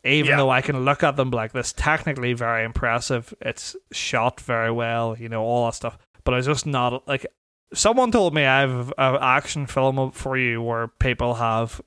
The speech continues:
Speaker 1: items that travel backwards in time while you are going in the same process in time." I'd be like, "That sounds sick, let's watch it."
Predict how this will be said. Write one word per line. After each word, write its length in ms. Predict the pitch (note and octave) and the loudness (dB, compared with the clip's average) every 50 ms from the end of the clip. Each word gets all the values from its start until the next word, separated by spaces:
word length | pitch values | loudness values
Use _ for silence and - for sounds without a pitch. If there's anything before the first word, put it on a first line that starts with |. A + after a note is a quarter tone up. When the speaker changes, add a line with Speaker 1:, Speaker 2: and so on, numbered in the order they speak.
| _ _ _ - | _ _ _ 0
Speaker 1:
items 460 | C3 B2+ C3+ C#3 C#3 C#3 C#3+ C#3 B2+ | 2 2 2 2 0 -2 -2 -2 -2
that 160 | A#2+ C3 B2 | -2 -2 -2
travel 400 | - - - A#2 A#2 A#2 A#2+ B2 | -2 -2 0 0 0 0 0 0
backwards 480 | A#2+ A#2+ A#2 A2 A2+ - - C#3 B2+ B2 | 0 0 0 0 0 -2 -2 -4 -4 -4
in 120 | C3 B2+ | -4 -4
time 340 | B2 - A#2+ A2 A2 A2 A2+ A#2 | -2 -2 -2 0 -2 -2 -2 -2
while 180 | A2+ A2+ A2+ | 0 0 0
you 400 | A2+ A2 A2 A#2 A#2 A2+ A2 A2 | -2 -2 -4 -4 -4 -4 -4 -4
are 120 | A2 A#2 A#2+ | -4 -4 -4
going 260 | B2+ A#2+ A2+ A2+ A2+ | -4 -4 -4 -4 -4
in 100 | A#2 A#2+ | -8 -8
the 80 | A#2 | -8
same 320 | - - - A#2 A2 A2+ B2 | -6 -6 -4 -4 -4 -6 -4
process 540 | - C#3+ B2+ B2+ A#2 C3 B2 A#2+ A#2+ A#2+ B2+ | -2 -2 -2 -2 -2 -2 -2 -2 -2 -2 -6
in 60 | C3 | -6
time." 300 | - C#3 B2 A2+ A2 G#2+ - - - _ _ _ - | -4 -4 -4 -4 -6 -10 -12 -18 -20 _ _ _ 0
I'd 160 | D3 D3 D3 | 2 2 4
be 80 | C3+ C3+ | 4 2
like, 140 | B2 A#2 - | 2 2 4
"That 240 | D3+ D#3 E3+ - | 4 4 4 2
sounds 260 | - E3+ C#3 C3 B2 - | 2 0 0 0 -2 -4
sick, 320 | - - B2+ A2+ - - | -4 -4 -2 -4 -2 -2
let's 220 | C3 A#2+ A#2 - | -4 -4 -4 -4
watch 280 | B2+ A2+ G#2+ A2+ - - | -4 -6 -6 -6 -6 -8
it." 120 | C3+ - | -10 -10